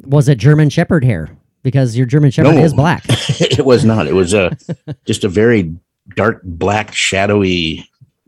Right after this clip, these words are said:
Speaker 2: just a kinda like an oblong shape.
Speaker 1: Really?
Speaker 2: I was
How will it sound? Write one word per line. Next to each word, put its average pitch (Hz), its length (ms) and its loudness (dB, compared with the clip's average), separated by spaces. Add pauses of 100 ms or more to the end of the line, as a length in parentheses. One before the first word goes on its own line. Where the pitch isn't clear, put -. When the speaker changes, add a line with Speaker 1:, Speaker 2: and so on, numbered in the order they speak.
(680)
Speaker 2:
just 143 260 -8
a 135 320 0
kinda 120 220 -2
like 123 160 -2
an 82 180 -4
oblong 90 800 -4 (760)
shape. - 440 -4 (640)
Speaker 1:
Really? 131 460 -8
Speaker 2:
I - 20 -2
was 85 300 -6